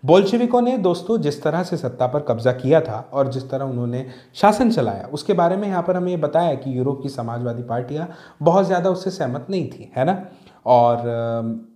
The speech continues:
लेकिन मेहनत कशों के राज्य की स्थापना की संभावना ने दुनिया भर के लोगों में एक नई उम्मीद जगा दी थी, ठीक है। सोवियत संघ के अलावा भी बहुत सारे देशों के प्रतिनिधियों ने दोस्तों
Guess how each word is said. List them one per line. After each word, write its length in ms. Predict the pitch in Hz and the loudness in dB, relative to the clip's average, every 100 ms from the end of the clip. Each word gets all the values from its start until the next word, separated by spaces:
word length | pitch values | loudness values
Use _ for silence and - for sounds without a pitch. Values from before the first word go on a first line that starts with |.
| - | -6
लेकिन 300 | 127 147 170 | -2 0 0
मेहनत 360 | 131 117 165 | 0 0 -2
कशों 300 | - 170 - | 0 -2 -2
के 140 | 190 139 | -2 0
राज्य 340 | 117 135 135 | 0 -2 -4
की 160 | 147 135 | -4 -6
स्थापना 440 | - 123 117 160 | -6 -10 -8 -6
की 100 | 156 | -6
संभावना 500 | 147 123 113 131 170 | -4 -4 -4 -2 0
ने 120 | 120 113 - - _ 143 | -2 -6 -12 -20 _ 4
दुनिया 300 | 208 247 247 | 6 8 6
भर 160 | 202 | 4
के 140 | 196 190 | 2 0
लोगों 280 | 147 139 170 | -2 -2 -4
में 120 | 131 | -4
एक 100 | 127 | -6
नई 180 | 123 120 | -6 -6
उम्मीद 380 | 110 110 165 196 | -6 -8 -6 -4
जगा 360 | 180 135 120 110 | 2 4 4 2
दी 140 | 104 | -2
थी, 160 | 101 - _ _ _ | -10 -16 _ _ _
ठीक 200 | - 180 | -2 -2
है। 120 | 175 180 170 - | -2 -6 -14 -2
सोवियत 360 | - 185 220 | 4 6 6
संघ 240 | 220 208 208 | 4 0 2
के 80 | 214 | 4
अलावा 320 | 190 180 202 | 6 4 4
भी 100 | 202 | 2
बहुत 320 | 160 156 175 | -2 -2 -2
सारे 220 | 185 185 | 0 0
देशों 340 | 165 160 165 175 | 0 0 0 -2
के 120 | 180 | -2
प्रतिनिधियों 560 | 165 151 156 147 170 | -4 -4 -2 -2 0
ने 120 | 175 147 | 0 0
दोस्तों 360 | 139 139 156 | -2 -2 -4